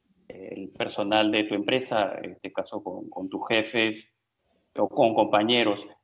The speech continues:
Cuéntanos sobre alguna anécdota, tal vez, si es que la tuvieras, acerca de estas reuniones. En, no sé si has tenido la oportunidad por ahí,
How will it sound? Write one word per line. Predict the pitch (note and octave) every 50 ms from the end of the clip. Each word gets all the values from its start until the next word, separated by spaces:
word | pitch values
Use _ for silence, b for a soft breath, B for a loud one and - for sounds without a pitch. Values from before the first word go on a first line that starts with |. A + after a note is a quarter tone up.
| _ -
Cuéntanos | - G3 F#3 F#3+ F#3 F#3+ F3 - - - C3+
sobre | - - C3+ C3 C3 C3
alguna | C3 C3+ D#3 E3 E3 E3+ E3 D#3 - -
anécdota, | A2 A2+ C#3+ E3 F3 E3+ D#3 D3 C#3+ C3+ A2+
tal | G#2+ A2+ A2
vez, | B2+ D3 D#3+ D#3 -
si | - C#3
es | C#3 -
que | - C#3+
la | C3+ B2 A2 A2
tuvieras, | - G2+ G#2+ A#2+ C3 C3+ C#3 C#3+ C#3+ C#3 C#3
acerca | - - - A#2+ C3 - B2+ A#2
de | A#2
estas | A#2 A#2 - C#3 C3 - -
reuniones. | A2 G2 F#2+ A#2 C#3+ C#3+ C3+ B2 A2+ -
En, | G2 F#2+ F#2+ F#2+ F#2+ _ _ _ - _ _ -
no | G#2 G#2+
sé | G#2+ - A#2+
si | A#2 - C3
has | A#2 A2+ -
tenido | B2+ A2 A#2+ B2
la | B2+ B2
oportunidad | - - G2+ G2+ - G2 F#2+ G#2+ A2+ A#2+ B2 B2+ B2 B2 - -
por | - G2+ G2+
ahí, | G2+ G#2 A2+ B2 B2+ B2 B2